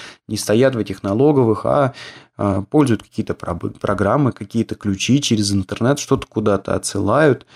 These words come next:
Вот, э, а, в то время как, э, на Кипре, например, э, вообще ещё не принят даже закон об электронной подписи. Вот, э, и,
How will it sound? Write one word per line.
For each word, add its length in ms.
Вот, 580
э, 260
а, 560
в 200
то 140
время 440
как, 520
э, 360
на 200
Кипре, 520
например, 640
э, 60
вообще 920
ещё 240
не 80
принят 420
даже 240
закон 380
об 160
электронной 500
подписи. 680
Вот, 560
э, 320
и, 240